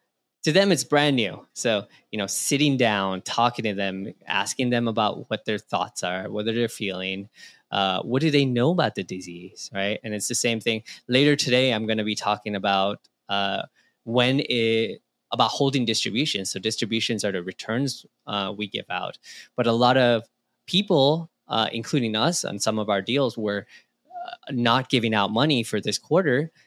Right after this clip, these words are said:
because of all the changes in, uh, the interest rates and just trying to hold more money, um, for a rainy day, and talking to people and explaining why that's happening. And,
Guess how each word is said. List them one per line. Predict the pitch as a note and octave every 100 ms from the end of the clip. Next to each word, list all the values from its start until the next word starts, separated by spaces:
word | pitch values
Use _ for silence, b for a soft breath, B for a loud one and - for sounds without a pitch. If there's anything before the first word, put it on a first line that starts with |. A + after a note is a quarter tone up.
| _
because | - A#2+ - A2+ A2 G#2
of | G2 G#2 -
all | A2 A2 A2+
the | A2
changes | - G#2 G2+ G2+ F#2+
in, | F#2 G2 - _ _ _ -
uh, | G#2 G2+ G2 G2 G2 - _ -
the | -
interest | B2 B2 -
rates | A#2+ A#2 A2+ A2 G#2
and | G2+
just | A#2 - b b
trying | - F3
to | E3
hold | A#2+ C3+ B2+ B2+
more | A#2+ A2
money, | G#2 G#2 A2 A#2 F3 E3 A3+
um, | G2+ G2 F#2+ F#2+ G2+
for | G#2
a | G2+
rainy | G#2 G2+
day, | G2 - B2+ F#3 b b b
and | - B2 A2+ G#2+ - _ _ _ -
talking | - B2+ - E3
to |
people | A2+ A2 -
and | G#2
explaining | G2+ - - A2 A#2+ G#2+ G2
why | G2+ F#2 G2+ A#2 B2+ - _ _ _ _ _ -
that's | A#2+ G#2
happening. | - G#2+ - A2+ G2
And, | G2 G#2+